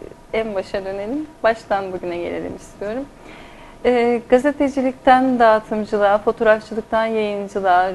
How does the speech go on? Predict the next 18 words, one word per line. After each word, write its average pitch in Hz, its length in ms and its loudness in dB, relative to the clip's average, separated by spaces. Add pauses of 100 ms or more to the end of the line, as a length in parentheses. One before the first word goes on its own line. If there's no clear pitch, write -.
reklam, 233 380 -2 (160)
e, 202 380 -4
filmlerinden, 196 960 -4 (160)
e, 190 360 -4
belgesellere 208 760 0
kadar 220 440 0
pek 240 180 -4
çok - 180 -8
işte, 196 500 -6
pek 214 180 -6
çok 208 140 -4
alanda 208 420 -2
çalışmışsınız. 208 680 -6
Öncelikle 277 380 0
o 262 120 2
süreçten 277 680 -2 (400)
bahsedelim. 208 540 2
Özellikle, 233 800 0